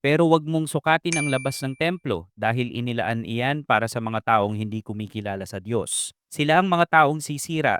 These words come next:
sa banal na lungsod ng Jerusalem sa loob ng apatnapu't dalawang buwan. Sa mga araw na iyon, isusugo ko roon ang dalawang saksi ko. Magsusuot sila ng damit na sako bilang pahiwatig sa mga tao na kailangan na nilang magsisi sa mga kasalanan nila.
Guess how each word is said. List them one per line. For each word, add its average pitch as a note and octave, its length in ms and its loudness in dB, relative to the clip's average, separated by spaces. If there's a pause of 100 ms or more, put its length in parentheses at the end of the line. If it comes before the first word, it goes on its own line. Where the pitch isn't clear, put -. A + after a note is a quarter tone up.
sa B2 160 -2
banal B2+ 240 0
na B2 100 0
lungsod A#2 460 -4
ng A2 160 -4
Jerusalem A2+ 640 -4
sa A#2 80 -4
loob A2 240 -2
ng G#2+ 160 -4
apatnapu't G#2+ 640 -6
dalawang G2 480 -4
buwan. F2+ 480 -6 (680)
Sa - 160 -4
mga A#2+ 160 2
araw D3 320 4
na D3 80 2
iyon, D3 400 4
isusugo C3 640 0
ko C3+ 240 -2
roon C3+ 400 2
ang B2 80 -2
dalawang B2+ 400 2
saksi - 400 -6
ko. A#2+ 320 -2 (160)
Magsusuot A2+ 640 -2
sila B2 260 -2
ng A#2 160 -2
damit A2+ 380 -2
na G#2+ 100 -6
sako C#3+ 640 2
bilang B2+ 320 -2
pahiwatig C3 600 -2
sa D3 100 -4
mga C3+ 240 -4
tao E3+ 260 0 (120)
na G#2+ 100 -2
kailangan A#2 480 0
na A2+ 80 -2
nilang A2 320 -2
magsisi G#2+ 720 -6
sa - 160 -2
mga A2+ 240 0
kasalanan G2 480 -2
nila. F2+ 320 -8